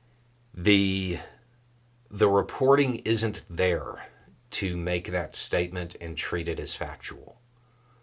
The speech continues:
Um, i-, it's an opinion, and, uh, if you were to ask me, <laughs> yeah, I, I would, I think he probably is questioning it. But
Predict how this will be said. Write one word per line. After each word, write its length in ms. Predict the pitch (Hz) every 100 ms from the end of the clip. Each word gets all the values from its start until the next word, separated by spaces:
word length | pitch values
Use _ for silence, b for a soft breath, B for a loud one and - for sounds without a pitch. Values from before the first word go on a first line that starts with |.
| b b _
Um, 400 | 69 64 - - - b b b b b b b - -
i-, 40 | 92
it's 320 | 85 92 -
an 60 | 85
opinion, 460 | - 113 110 107
and, 460 | 95 87 85 71 64 - _ _ b b b b b b b b b _ _ _ _ -
uh, 100 | 98 -
if 180 | 107 120
you 80 |
were 140 | 113 95
to 180 | - 95
ask 380 | 104 - -
me, 260 | 143 175 180 -
<laughs> 140 | -
yeah, 220 | - 147 - -
I, 180 | - 110 110 -
I 160 | 101
would, 240 | 107 113 - _ _ - -
I 120 | 110
think 180 | 113 107
he 80 | 104
probably 520 | 107 101 90 95 101
is 220 | 147 110
questioning 580 | - 107 - - 92 -
it. 240 | - - B B B B B 127
But 440 | 104 101 90 -